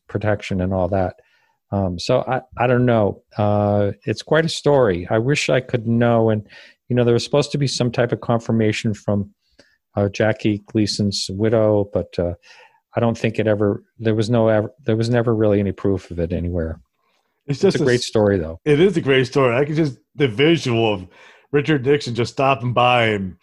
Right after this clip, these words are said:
Speaker 2: "Hey, come on, let's go check out some <laughs> aliens."
Speaker 1: And Jackie Gleason, for the younger listeners that may not have ever heard of him, he was quite a comedian. There was the Jackie Gleason Show, um, back in the sixties,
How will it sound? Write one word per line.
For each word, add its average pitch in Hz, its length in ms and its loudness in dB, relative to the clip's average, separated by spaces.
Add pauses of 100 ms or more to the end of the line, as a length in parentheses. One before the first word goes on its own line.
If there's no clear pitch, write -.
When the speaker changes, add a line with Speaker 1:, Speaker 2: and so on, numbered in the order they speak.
(220)
Speaker 2:
"Hey, 165 360 2
come 165 160 2
on, 147 320 4
let's 131 120 0
go 151 220 0
check 156 240 0
out 160 160 2
some 143 180 2
<laughs> 170 80 6
aliens." 131 840 -2 (420)
Speaker 1:
And 135 100 2
Jackie 151 360 2
Gleason, 147 420 2
for 127 160 2
the 123 100 2
younger 127 300 4
listeners 113 480 0
that 104 240 0
may 110 140 2
not 107 240 2
have 104 120 0
ever 101 220 2
heard 117 180 2
of 110 120 0
him, 101 160 -2 (400)
he 147 120 2
was 151 240 2 (220)
quite 143 220 2
a 139 40 0
comedian. 120 520 2
There 104 100 2
was 101 140 -2
the - 80 -6
Jackie 104 400 -2
Gleason 104 540 -2
Show, 110 540 0 (600)
um, 101 460 0 (140)
back 110 280 0
in 110 80 0
the 104 80 0
sixties, - 800 -4